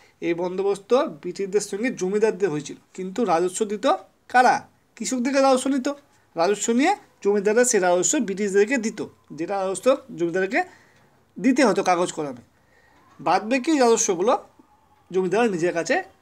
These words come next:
রেখে দিত। এটা ছিল চিরস্থায়ী বন্দোবস্ত। ওকে, তো চিরস্থায়ী বন্দোবস্ত বুঝলাম আমরা কি?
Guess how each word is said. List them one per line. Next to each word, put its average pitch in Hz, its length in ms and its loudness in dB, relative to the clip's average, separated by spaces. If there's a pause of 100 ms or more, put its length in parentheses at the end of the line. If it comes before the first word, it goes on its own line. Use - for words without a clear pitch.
(220)
রেখে 214 200 4
দিত। 143 200 -2 (1200)
এটা 208 140 -2
ছিল 240 180 0 (1000)
চিরস্থায়ী 254 540 0
বন্দোবস্ত। 143 380 -8 (1160)
ওকে, 285 260 0 (880)
তো 190 80 -2
চিরস্থায়ী 240 420 0
বন্দোবস্ত 262 320 0
বুঝলাম 269 300 4
আমরা 285 180 4
কি? 370 160 2